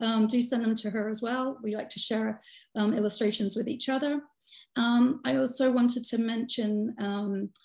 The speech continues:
that, um, you can put questions for Dana in the chat. I really love to ask questions on your behalf when the workshop starts. So she'll do a little presentation first and read her new book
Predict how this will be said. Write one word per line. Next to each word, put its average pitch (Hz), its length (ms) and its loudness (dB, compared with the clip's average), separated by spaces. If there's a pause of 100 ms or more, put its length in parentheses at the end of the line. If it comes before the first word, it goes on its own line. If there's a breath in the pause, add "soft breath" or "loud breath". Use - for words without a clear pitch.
(300 loud breath)
that, 214 400 -2 (240)
um, 202 520 0
you 240 120 4
can 247 160 4
put 226 220 -2
questions 202 720 -4
for 185 80 -4
Dana 202 400 -2
in 190 140 -2
the 190 60 -2
chat. 185 360 -4
I 208 60 -2
really 247 340 2
love 240 240 0 (120)
to 208 280 2 (260 loud breath)
ask 220 280 0
questions 277 420 4
on 285 140 6
your 285 100 6
behalf 285 440 0
when 226 120 0
the 214 80 2
workshop 262 480 -2
starts. 285 580 -4 (320 loud breath)
So - 120 -2
she'll 233 180 0
do 269 160 2
a - 20 4
little 269 200 0
presentation 240 840 0
first 254 560 -2 (320 soft breath)
and 220 220 2
read 240 240 -2
her 262 120 0
new 277 240 4
book 294 280 -2